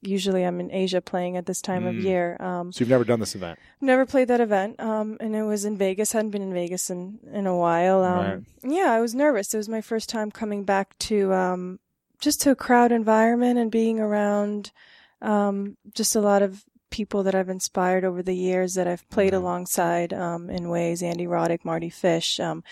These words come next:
Speaker 1: you know, people I've spoken to, Martina Navratilova, John McEnroe, um, obviously Billie Jean King, and
Speaker 2: Yeah.
Speaker 1: I'd never met Elton John before. So
Speaker 2: Really? It's the first
Speaker 1: yeah,
Speaker 2: time?
Speaker 1: yeah, it was the
Speaker 2: What
Speaker 1: first
Speaker 2: was it
Speaker 1: time.
Speaker 2: like?
Speaker 1: So
Speaker 2: Were you
Speaker 1: he
Speaker 2: nervous?
Speaker 1: was, no, I,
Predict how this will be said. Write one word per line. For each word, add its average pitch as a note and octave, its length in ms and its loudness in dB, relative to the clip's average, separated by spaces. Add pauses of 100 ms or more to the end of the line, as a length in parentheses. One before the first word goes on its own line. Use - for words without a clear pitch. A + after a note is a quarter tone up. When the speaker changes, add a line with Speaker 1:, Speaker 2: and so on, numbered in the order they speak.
(400)
Speaker 1:
you G#3 80 -4
know, F#3+ 80 0
people F#3+ 300 -2
I've F3 160 0
spoken A#3 440 4
to, A3 220 2
Martina F3+ 440 -2
Navratilova, F3+ 580 0
John F3 200 -4
McEnroe, E3+ 800 -2
um, E3+ 440 -6
obviously F3 320 -6
Billie E3+ 260 -2
Jean E3+ 240 -6
King, F3+ 280 -4
and E3+ 120 -2
Speaker 2:
Yeah. E3+ 60 -2
Speaker 1:
I'd F3+ 100 0
never F#3+ 220 6
met F3 220 0
Elton E3+ 260 -8
John E3 220 -4
before. F3+ 340 -4
So A3 160 -4
Speaker 2:
Really? G3+ 220 0
It's - 100 -10
the - 300 -20
first C4+ 100 0
Speaker 1:
yeah, D#4+ 200 4
Speaker 2:
time? G#3 120 -2 (200)
Speaker 1:
yeah, D4 320 4
it B3+ 60 2
was B3 120 -2
the B3+ 60 -6
Speaker 2:
What - 40 -8
Speaker 1:
first C4 200 0
Speaker 2:
was B3+ 100 0
it - 20 6
Speaker 1:
time. B3 100 4
Speaker 2:
like? A#3+ 180 4
Speaker 1:
So A#3+ 280 0 (400)
Speaker 2:
Were - 60 -2
you C4 80 0
Speaker 1:
he A3+ 60 -6
Speaker 2:
nervous? D4+ 280 4
Speaker 1:
was, C4+ 260 0 (540)
no, F4 80 0
I, A4 420 4